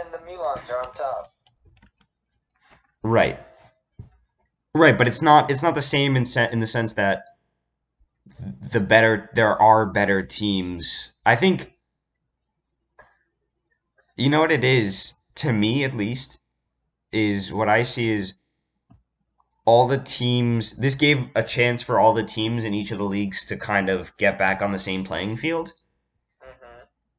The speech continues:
Speaker 2: And it happened a lot quicker for Serie A because they were sort of on that trajectory already.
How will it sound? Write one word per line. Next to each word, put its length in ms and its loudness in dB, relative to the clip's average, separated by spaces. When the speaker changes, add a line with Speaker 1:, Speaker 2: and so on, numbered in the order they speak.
Speaker 2:
And 260 2
it 100 2
happened 500 2
a 40 2
lot 380 -2
quicker 640 -2
for 220 -6
Serie 460 2
A 380 4
because 420 -6
they 160 -2
were 460 -6
sort 840 0
of 220 2
on 180 4
that 180 0
trajectory 680 -2
already. 720 0